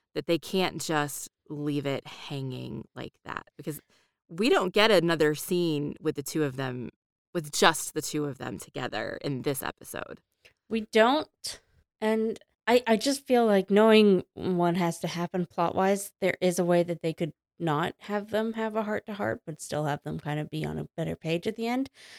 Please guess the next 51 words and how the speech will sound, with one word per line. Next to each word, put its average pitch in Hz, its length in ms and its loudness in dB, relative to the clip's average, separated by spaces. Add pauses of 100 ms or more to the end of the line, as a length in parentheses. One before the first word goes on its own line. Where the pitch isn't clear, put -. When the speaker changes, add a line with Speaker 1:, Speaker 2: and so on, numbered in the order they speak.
(140)
Speaker 2:
And 220 120 4
I 233 60 6
just 233 140 -2
hope 247 120 -2
they 233 100 4
don't 185 220 4
do 170 160 -2
that. - 100 -6
I 156 60 0
hope 165 140 -2
they 170 100 4
don't, 160 180 -2
like, 147 180 -4
just - 240 -8
Speaker 1:
Yeah. 135 400 -6
Speaker 2:
brush 165 400 2
it 165 80 4
under 156 240 0
the 139 120 -4
rug. - 360 -8 (480)
Speaker 1:
Yeah, 139 340 -6 (100)
yeah, 139 200 -4
no, 131 280 -4
completely 147 420 -4
agree. - 340 -8 (520)
We'll 156 100 -6
see 143 160 -2
what 127 100 -6
they 101 100 -8
do. 67 200 -12 (360)
I 180 60 0
mean, 190 220 4 (480)
but 196 180 2
those 262 180 6
two 240 120 2
play 185 200 0
w-, 156 140 0
so 160 360 0
well 139 300 0
off 147 200 -4
of 151 100 -6
each 156 160 -6
other 156 300 -2
that 147 120 -6
I - 80 -4
think 151 280 -8 (360)
it - 160 -4
Speaker 2:
Yeah. 170 200 -2 (200)
Speaker 1:
it 170 100 0
would 156 200 -4
do 190 360 4